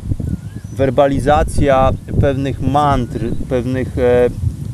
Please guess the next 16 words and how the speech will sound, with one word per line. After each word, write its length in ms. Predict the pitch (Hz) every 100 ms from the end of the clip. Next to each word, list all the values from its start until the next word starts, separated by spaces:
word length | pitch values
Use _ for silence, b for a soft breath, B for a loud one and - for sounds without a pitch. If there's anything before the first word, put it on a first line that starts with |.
| -
układów 680 | 123 - 151 156 135 131 - - - - - - - - - - - -
fonetycznych, 960 | 139 131 123 - 160 - 113 110 165 - - -
które 240 | 156 165
to 240 | - 156
mają 320 | 156 151 165 147
za 120 | 131
zadanie, 600 | 139 139 143 151 147 143 139 - -
e, 280 | 127 127
zainicjować 920 | 113 139 135 139 117 160 156 147 - - - - - - - -
pewnego 400 | 135 123 151 151
rodzaju, 640 | 147 120 143 147 147 147 - -
e, 260 | 127 123 123 - - - - - - - - - - - - - - - 123
wibracje 720 | 120 135 139 151 - 117 104
w 40 |
naszym 320 | 107 120 131 123
organizmie. 760 | 123 123 127 123 101 98 110